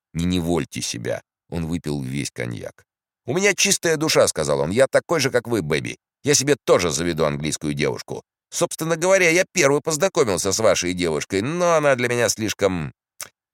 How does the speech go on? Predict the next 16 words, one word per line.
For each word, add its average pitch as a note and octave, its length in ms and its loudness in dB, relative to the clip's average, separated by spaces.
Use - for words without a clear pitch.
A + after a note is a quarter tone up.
высокая». G2+ 760 -2
«И D#2 100 -4
высокую D3+ 680 0
девушку A2 600 0
в - 60 -8
сестры», — - 680 -2
продекламировал A#1+ 760 -6
он. A1+ 240 -8
«Вы D#2 200 -8
сама E2 420 -4
чистота», — - 600 -10
сказал G1+ 420 -10
я. G1+ 120 -14
«Не D2+ 140 -8
правда E3 300 2
ли? F#2 200 -2